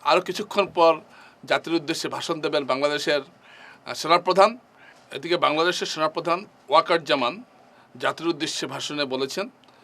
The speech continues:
যে, তিনি সব পক্ষের সঙ্গে কথা বলেছেন এবং একটা অন্তর্বর্তীকালীন সরকার গঠন করা হবে। এ নিয়ে তারা রাষ্ট্রপতির কাছে যাবেন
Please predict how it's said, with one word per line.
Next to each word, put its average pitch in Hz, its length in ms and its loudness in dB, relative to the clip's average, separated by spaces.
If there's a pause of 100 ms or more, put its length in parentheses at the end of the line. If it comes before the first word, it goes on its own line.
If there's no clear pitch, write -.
(260)
যে, 131 100 -6
তিনি 151 260 -8
সব 151 220 -2
পক্ষের 165 220 -8
সঙ্গে 160 280 -6
কথা 160 200 -2
বলেছেন 165 420 -4 (180)
এবং 131 240 -6
একটা 139 220 0
অন্তর্বর্তীকালীন 151 840 0
সরকার 143 380 2
গঠন 147 240 -6
করা 160 200 0
হবে। 170 220 0 (800)
এ 131 100 -4
নিয়ে 160 140 0
তারা 156 380 2
রাষ্ট্রপতির 156 460 -6
কাছে 165 240 -6
যাবেন 160 360 2